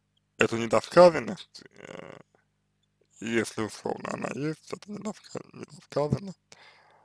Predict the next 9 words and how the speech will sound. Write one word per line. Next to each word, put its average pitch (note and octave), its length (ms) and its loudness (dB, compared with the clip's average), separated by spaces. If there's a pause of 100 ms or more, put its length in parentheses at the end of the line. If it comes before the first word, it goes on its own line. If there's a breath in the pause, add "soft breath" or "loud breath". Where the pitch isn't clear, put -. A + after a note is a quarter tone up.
(320 soft breath)
э, - 80 -10
вот, - 360 -14 (120)
чтобы - 400 -10
вы A#2+ 200 -4
её - 500 -6 (960)
постарались - 680 -2
разрешить, - 760 -8 (180)
да, E3 180 -8 (760)
вот. - 260 -20